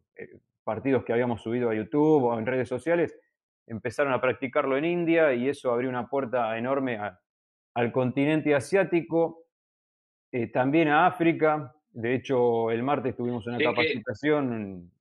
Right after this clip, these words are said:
Speaker 1: eh, para, para
Speaker 2: Sí,
Speaker 1: ochenta y ocho
Speaker 2: de eso quería
Speaker 1: inscritos.
Speaker 2: pregu-,
Speaker 1: Sí.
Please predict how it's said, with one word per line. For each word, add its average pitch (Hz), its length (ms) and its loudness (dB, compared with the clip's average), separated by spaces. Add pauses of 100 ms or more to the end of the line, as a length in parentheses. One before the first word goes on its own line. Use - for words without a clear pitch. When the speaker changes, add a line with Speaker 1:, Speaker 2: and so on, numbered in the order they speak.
Speaker 1:
eh, 92 280 -14
para, 101 280 -2
para 101 440 0
Speaker 2:
Sí, 110 60 2
Speaker 1:
ochenta 120 340 2
y 143 80 6
ocho 147 120 2
Speaker 2:
de 135 60 2
eso 113 100 0
quería 131 220 2
Speaker 1:
inscritos. 123 220 -4
Speaker 2:
pregu-, 123 160 -8 (880)
Speaker 1:
Sí. - 380 0